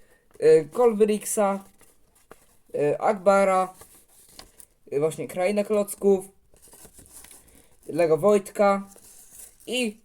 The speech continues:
Afolaxa. Y, no, ja tylko sobie planowałem zakupić jedną saszetkę, no bo po co więcej, jak tylko jedną można. No co, przejdźmy do kolejnej rzeczy. Tak sobie to odsuńmy na bok.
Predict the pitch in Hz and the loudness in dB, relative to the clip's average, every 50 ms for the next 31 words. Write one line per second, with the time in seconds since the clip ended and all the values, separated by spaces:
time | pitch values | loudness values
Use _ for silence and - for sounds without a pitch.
0 | _ _ - 139 143 - 175 175 190 185 170 - - - - 147 123 - - - | _ _ -10 -10 -4 -2 2 2 4 2 2 0 -6 -8 -8 -8 -8 -10 -12 -20
1 | _ _ _ _ _ - _ _ _ - - - - - - - 147 160 165 175 | _ _ _ _ _ -20 _ _ _ -20 -20 -20 -20 -18 -8 -4 -2 -2 -2 -2
2 | 196 247 285 285 294 285 247 269 226 220 202 - 220 208 202 208 214 196 185 180 | -4 -6 -6 -4 -4 -4 -4 -4 -4 -4 -2 -2 0 0 0 0 -2 -2 -2 -2
3 | 180 180 165 151 151 - - - - - - - 202 220 226 220 202 202 202 196 | -2 -2 -2 -4 -6 -10 -16 -20 -20 -20 -14 0 4 4 4 6 4 0 -4 -4
4 | 190 180 151 - 202 185 - 196 185 170 - - 196 175 170 165 170 - _ _ | -6 -8 -10 -8 -8 -6 -6 -6 -6 -6 -8 -4 -2 0 0 0 -2 -6 _ _
5 | - _ 220 208 262 262 240 - 247 226 - - 180 160 170 165 160 147 160 151 | -14 _ -6 -6 -4 -4 -2 -2 -2 -2 -2 -2 -4 -4 -4 -6 -4 -4 -4 -4
6 | 147 147 - 170 147 - 160 156 156 147 147 143 135 120 120 - - 131 131 120 | -4 -4 -8 -10 -8 -4 -2 -2 -2 -4 -6 -8 -8 -10 -12 -12 -12 -14 -14 -14
7 | - 175 180 185 190 185 190 185 180 180 175 165 160 - - - - - _ - | -14 -18 -20 -20 -20 -20 -20 -20 -20 -20 -20 -20 -20 -20 -20 -20 -20 -20 _ -20
8 | - - _ _ _ _ _ - - _ _ _ - 160 160 151 - 143 - - | -20 -20 _ _ _ _ _ -20 -20 _ _ _ -14 -12 -8 -6 -6 -6 -8 -10
9 | - - - - - - - - _ - - - _ - 208 185 - 185 170 160 | -14 -20 -20 -20 -20 -20 -20 -20 _ -20 -20 -16 _ -6 -6 -6 -4 -2 -2 -2
10 | - 180 170 160 156 147 147 175 165 156 - 196 208 214 247 240 - - - - | 0 0 -2 -2 -2 -2 2 2 2 2 2 2 2 2 2 0 -2 -10 -16 -18
11 | - - _ - - - - - 131 - - 151 147 147 - - 175 170 160 156 | -20 -20 _ -20 -16 -14 -14 -14 -10 -6 -4 -4 -2 -2 -4 -4 -4 -4 -4 -4
12 | 147 165 190 220 202 214 208 196 202 - | 0 2 2 4 4 4 2 2 0 -4